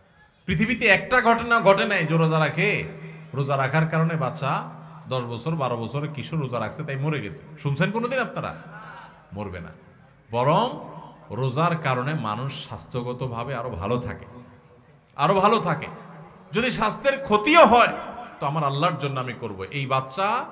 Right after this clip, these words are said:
একসময় রোজা রাখা শিখবে। অভ্যাস যদি না করান, তাহলে সে শিখবে না। এ অমানুষ হয়ে কিয়ামতের ময়দানে আপনাকে টেনে টেনে এই বাচ্চা জাহান্নামে নিবে যে, "আমার মা বাপ আমাকে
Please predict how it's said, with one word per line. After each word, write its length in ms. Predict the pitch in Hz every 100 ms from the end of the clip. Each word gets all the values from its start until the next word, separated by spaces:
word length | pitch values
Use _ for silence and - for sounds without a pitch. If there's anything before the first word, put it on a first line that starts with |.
| -
একসময় 360 | 127 - 151
রোজা 220 | 143 113 110
রাখা 220 | 104 -
শিখবে। 440 | - 90 - 87 -
অভ্যাস 340 | - 113 151 160
যদি 180 | 170 170
না 140 | 160
করান, 280 | 160 214 240 -
তাহলে 220 | 165 151
সে 120 | 139 147
শিখবে 360 | 160 214 220
না। 240 | 262 247 170 - - - -
এ 100 | 190
অমানুষ 520 | 190 208 254 269 -
হয়ে 220 | 233 208 - - - -
কিয়ামতের 380 | 180 180 175
ময়দানে 380 | 165 160 170 196
আপনাকে 460 | 175 156 165 196 196
টেনে 240 | 170 165
টেনে 160 | 160 151
এই 180 | 180 254
বাচ্চা 280 | 220 -
জাহান্নামে 460 | 214 214 262 294 254
নিবে 320 | 240 214 180 - -
যে, 80 | 135
"আমার 160 | 180 170
মা 180 | 160
বাপ 180 | 170 170
আমাকে 520 | 165 160 160 240 302